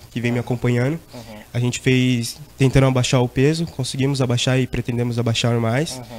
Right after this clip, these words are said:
Speaker 1: Consegui ganhar um pouco de força e de fôlego, com certeza.
Speaker 2: É,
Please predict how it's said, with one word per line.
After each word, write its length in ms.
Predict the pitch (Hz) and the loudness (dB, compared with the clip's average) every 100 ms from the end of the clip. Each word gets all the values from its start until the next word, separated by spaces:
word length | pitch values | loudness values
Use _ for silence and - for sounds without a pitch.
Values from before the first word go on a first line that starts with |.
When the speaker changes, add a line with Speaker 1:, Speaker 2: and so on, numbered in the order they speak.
| 113 - - | -16 -16 -4
Speaker 1:
Consegui 260 | 131 - | -2 2
ganhar 180 | 135 139 | 2 4
um 60 | 131 | 2
pouco 220 | 139 135 | 0 -2
de 100 | 131 | -2
força 480 | - 127 147 190 196 - | -2 2 2 2 -4 -2
e 80 | |
de 100 | 143 | -2
fôlego, 360 | - 160 131 127 | 4 6 6 2
com 100 | 135 | -4
certeza. 480 | 123 143 135 107 113 | -6 -6 -6 -6 -6
Speaker 2:
É, 180 | 123 | -6